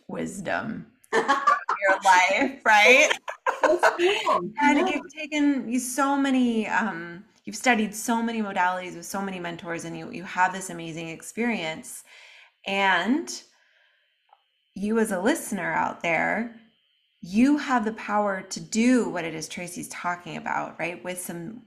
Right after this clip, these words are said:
Speaker 1: just with some intention and some study. And, you know, you may not be doing exactly in the same way, but y-, there's, there are powerful healing forces that you have access to that are at your fingertips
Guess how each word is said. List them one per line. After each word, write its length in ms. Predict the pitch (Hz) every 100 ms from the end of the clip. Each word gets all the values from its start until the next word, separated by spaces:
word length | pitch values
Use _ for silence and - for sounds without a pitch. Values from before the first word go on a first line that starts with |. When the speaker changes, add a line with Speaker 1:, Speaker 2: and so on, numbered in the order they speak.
| _ _ _ _ -
Speaker 1:
just 220 | 196 -
with 100 | 208
some 180 | 214 202
intention 460 | 175 - 165 202
and 180 | 180 165
some 140 | - 156
study. 440 | - 165 175 165
And, 200 | 151 156
you 60 | 170
know, 160 | 156
you 160 | 160 175
may 160 | 180
not 300 | 180 170 165 - - - - _ _ 170
be 340 | 220 214 208
doing 320 | 196 220 214
exactly 600 | 202 190 175 180 196 202 196
in 60 |
the 80 | 196
same 300 | - 190 180
way, 160 | 202 208
but 280 | - - -
y-, 160 | - -
there's, 540 | 165 190 190 190 196 - _ _ -
there 160 | 208
are 260 | 196 190 - _ _ _ _ _
powerful 760 | - 233 233 254 262 262 233
healing 480 | 226 - 214 190 185
forces 680 | - 180 170 - - - -
that 240 | - - -
you 160 | 160 165
have 180 | - -
access 600 | 147 - - 160 - -
to 400 | - - - - _ _ _ -
that 100 | -
are 140 | - -
at 200 | 165 -
your 120 | 175
fingertips 920 | - 180 170 165 - - - - -